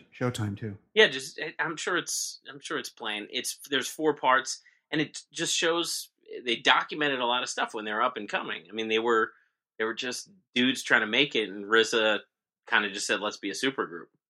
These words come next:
Speaker 2: Um, but it,
Speaker 1: Amazing.
Speaker 2: but it was co-, it was just cool,
Speaker 1: It's
Speaker 2: and
Speaker 1: genius.
Speaker 2: it's, it's, it's a, you know, it's just a fun, like, memory lane kinda show, a palate cleanser. And I did see a movie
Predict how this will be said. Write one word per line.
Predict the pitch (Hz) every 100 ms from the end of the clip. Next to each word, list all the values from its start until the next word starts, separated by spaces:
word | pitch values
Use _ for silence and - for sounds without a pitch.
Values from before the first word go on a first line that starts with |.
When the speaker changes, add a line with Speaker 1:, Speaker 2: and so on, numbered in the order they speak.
| _ _ _ _ _ -
Speaker 2:
Um, | 107 98 110
but | 170
it, | 202
Speaker 1:
Amazing. | 151
Speaker 2:
but | 180
it |
was | 180
co-, | - 156
it | 190
was | 220 -
just | 214 -
cool, | 113 101 110
Speaker 1:
It's | 131
Speaker 2:
and | 131
Speaker 1:
genius. | 113 107 -
Speaker 2:
it's, |
it's, | 147 - - _ -
it's | 143 143
a, | 139 120 110 107 -
you | -
know, | 95
it's | 90 -
just | 151 -
a | 131
fun, | - 127 113 107
like, | 92
memory | 107 104 98 90
lane | 101 98
kinda | 98 87
show, | - 90 90 90 _ _ _ -
a | 101 107
palate | - 107 107
cleanser. | 107 95 85 - - - _ _ _ _ -
And | 190
I | 190
did | 294 277
see | - 196
a |
movie | 156 165 151 120 92 -